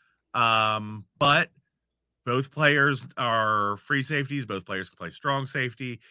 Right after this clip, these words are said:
It's gonna open up Lou Anarumo's, uh, book even more. I think because of that, it could at least, uh, hopefully be a wash. What do you think? Do you trust Lou Anarumo to get the most out of these people when it ends up being a better safety room?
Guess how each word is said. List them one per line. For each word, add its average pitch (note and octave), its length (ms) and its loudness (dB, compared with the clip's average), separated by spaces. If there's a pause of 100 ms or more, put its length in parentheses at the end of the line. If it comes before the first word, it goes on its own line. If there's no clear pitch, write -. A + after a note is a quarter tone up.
(160)
It's - 120 -20
gonna G#2 180 -8
open G#2 260 -6
up G2+ 140 -4
Lou G#2 120 -6
Anarumo's, G2 1120 -4 (640)
uh, F2+ 440 -2
book G#2 260 -4
even G#2+ 240 -4
more. C3+ 500 -2 (320)
I A2 140 0
think G#2+ 400 -2
because A#2+ 460 -6
of E3 140 -2
that, F3+ 320 4 (1160)
it A2+ 160 -14
could C3 200 -4
at G2 120 -6
least, B2 580 -8 (120)
uh, C3 420 -2
hopefully C3 540 -6
be B2+ 100 -4
a B2 60 -4
wash. A#2 520 -6 (220)
What A#2+ 80 -8
do B2 60 -6
you A#2 80 -6
think? - 340 -4 (800)
Do A2+ 80 -8
you F#2+ 60 -6
trust C3+ 280 0
Lou C#3+ 180 0
Anarumo C3+ 400 0
to B2+ 60 -4
get B2 100 -6
the A2+ 60 -14
most B2+ 240 -4
out D3+ 80 2
of D3 80 2
these C#3+ 100 -4
people D3+ 280 -6
when C3 140 -2
it A2 100 -6
ends A2+ 140 -6
up A#2 120 -4
being A2+ 180 -6
a F#2+ 60 -6
better A2+ 320 -6
safety D#3+ 380 -6
room? F3 340 -2